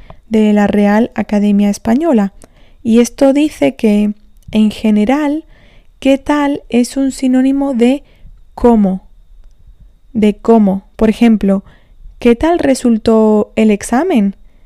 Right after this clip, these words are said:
"¿Qué tal el examen?". "¿Qué tal el concierto?". Significa "¿cómo fue el concierto?". También confirma que la expresión especifica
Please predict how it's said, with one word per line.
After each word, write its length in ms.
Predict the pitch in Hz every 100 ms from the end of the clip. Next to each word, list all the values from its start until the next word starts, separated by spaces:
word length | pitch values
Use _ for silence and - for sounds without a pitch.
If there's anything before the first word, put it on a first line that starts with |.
| - - _ - _
"¿Qué 120 | 226
tal 300 | 226 247 247
el 160 | 233 220
examen?". 640 | 202 - 262 359 226 202 - - - - _ - -
"¿Qué 160 | 247
tal 400 | 233 240 277 349 -
el 140 | 226
concierto?". 800 | 226 220 - 277 339 - 226 214 _ _ - - - - -
Significa 1000 | - 226 226 220 - 254 233 247 254 311 _ _ -
"¿cómo 560 | 233 226 226 247 277 -
fue 500 | - 240 226 233 - -
el 160 | 233 214
concierto?". 600 | 208 202 285 302 - - _ _ _ _ _ _ -
También 420 | 233 226 226 233
confirma 560 | 240 269 247 269 269 277
que 120 | 262
la 120 | 226
expresión 800 | 214 - - 220 208 247 247 285 - - - _ _
especifica 1120 | - 220 - 220 - 208 - 254 - 254 330